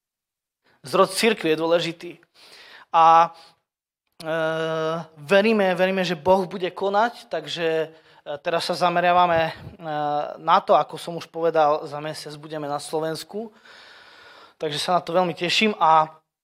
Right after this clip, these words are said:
pre tento rok sme urobili nové,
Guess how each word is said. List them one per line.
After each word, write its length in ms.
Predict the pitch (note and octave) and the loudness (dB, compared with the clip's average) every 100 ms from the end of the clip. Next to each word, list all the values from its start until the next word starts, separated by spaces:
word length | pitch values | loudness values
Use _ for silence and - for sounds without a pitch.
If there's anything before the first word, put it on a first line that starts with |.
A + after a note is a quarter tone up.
| _ _ _ _ _ - - D3 C#3 | _ _ _ _ _ -20 -16 -16 -4
pre 120 | F#3 F#3+ | -2 0
tento 320 | A#3+ A3+ F#3+ | -2 0 2
rok 160 | F#3 | 2
sme 120 | E3 E3+ | 2 2
urobili 360 | F3+ F3 F3+ | 4 2 2
nové, 320 | F3 F#3 E3+ | 4 4 4